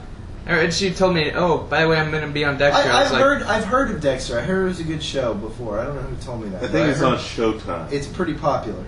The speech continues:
Speaker 1: It was just odd seeing my sister on it.
Speaker 2: Did, oh, you watched it?
Speaker 3: Your sister
Speaker 1: Yeah.
Speaker 3: was on Dexter.
Speaker 1: Yeah.
Speaker 2: I'll have to watch it too. Like,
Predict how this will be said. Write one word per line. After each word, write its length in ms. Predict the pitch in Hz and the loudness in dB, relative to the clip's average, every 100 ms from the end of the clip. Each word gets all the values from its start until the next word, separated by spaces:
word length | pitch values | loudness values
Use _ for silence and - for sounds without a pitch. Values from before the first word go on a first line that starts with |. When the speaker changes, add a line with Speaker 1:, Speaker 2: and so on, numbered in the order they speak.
| - | 2
Speaker 1:
It 100 | 160 | 4
was 100 | 170 | 4
just 240 | 170 - - | 0 -4 0
odd 320 | 143 143 135 - | 4 4 0 -8
seeing 400 | - 139 139 131 | -6 0 0 0
my 100 | 113 | -4
sister 400 | 110 - - 107 | -6 -6 -8 -6
on 220 | 107 117 101 | -6 -6 -8
it. 60 | - - - - | -12 -14 -12 -10
Speaker 2:
Did, 220 | 123 117 | -8 -2
oh, 100 | 135 | -2
you 160 | 117 | -2
watched 400 | 107 107 - - - | -6 -6 -6 -8 -4
it? 60 | |
Speaker 3:
Your 140 | 117 113 | -2 -2
sister 400 | - 143 143 131 | -2 -2 2 2
Speaker 1:
Yeah. 60 | |
Speaker 3:
was 120 | 113 | 2
on 200 | 110 107 | -2 -4
Dexter. 220 | 104 101 - - - | -6 -8 -12 -14 -12
Speaker 1:
Yeah. 200 | 120 120 | -6 0
Speaker 2:
I'll 120 | 269 302 | 4 4
have 80 | |
to 80 | 196 | 4
watch 280 | 147 135 127 | 4 4 2
it 100 | 113 | -6
too. 280 | - 117 110 | -4 -4 -4
Like, 260 | 113 113 | -4 -4